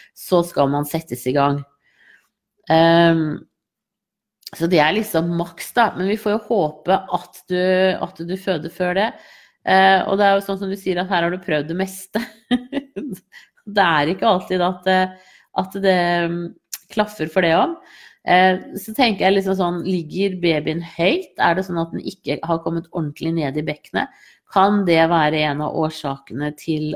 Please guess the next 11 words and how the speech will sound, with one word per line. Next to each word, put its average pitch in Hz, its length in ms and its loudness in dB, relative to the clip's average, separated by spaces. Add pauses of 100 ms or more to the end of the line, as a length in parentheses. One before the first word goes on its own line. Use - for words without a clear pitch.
at, - 220 -6 (100)
eh, 151 300 2 (100)
du 151 80 -4
ikke - 320 -6
starter? 156 460 0 (360)
Eller 226 200 4
har 226 100 6
de 269 80 0
sagt 190 320 -2
at, 180 220 0
eh, 190 100 4